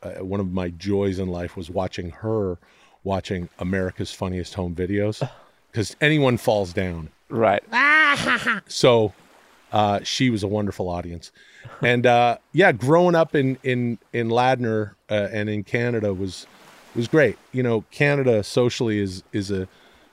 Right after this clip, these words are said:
Speaker 1: a country that I feel like is very, um, satirical. Um, you know,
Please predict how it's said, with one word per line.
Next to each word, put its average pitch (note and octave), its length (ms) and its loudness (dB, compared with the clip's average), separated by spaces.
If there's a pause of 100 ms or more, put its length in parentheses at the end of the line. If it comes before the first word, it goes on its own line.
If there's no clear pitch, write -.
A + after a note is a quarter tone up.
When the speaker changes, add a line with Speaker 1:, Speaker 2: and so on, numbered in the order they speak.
(180)
Speaker 1:
a - 60 -8
country A#2 420 0
that G2+ 180 0
I G2 100 0
feel A#2 280 0
like G#2 380 -2
is F#2 140 -6
very, A2+ 500 0
um, F2+ 480 -6
satirical. D3+ 800 2 (480)
Um, F#2 560 -6 (560)
you G#2+ 140 -4
know, F#2+ 340 -6